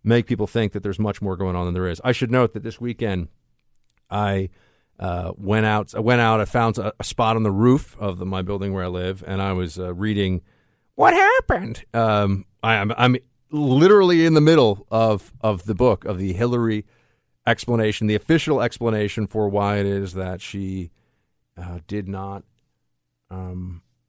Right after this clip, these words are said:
win the presidency. And it's amazing. She is, she takes more or less the, the M S N B C host line at this point. The, the, the, uh,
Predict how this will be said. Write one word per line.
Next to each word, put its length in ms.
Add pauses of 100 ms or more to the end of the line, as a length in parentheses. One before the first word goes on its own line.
(140)
win 280
the 60
presidency. 800 (480)
And 500 (340)
it's 260
amazing. 500
She 640
is, 600 (200)
she 800
takes 420 (220)
more 420
or 60
less 280
the, 160 (180)
the 180
M 120
S 180
N 120
B 100
C 220
host 360
line 340
at 100
this 180
point. 300 (580)
The, 120
the, 180 (120)
the, 580
uh, 160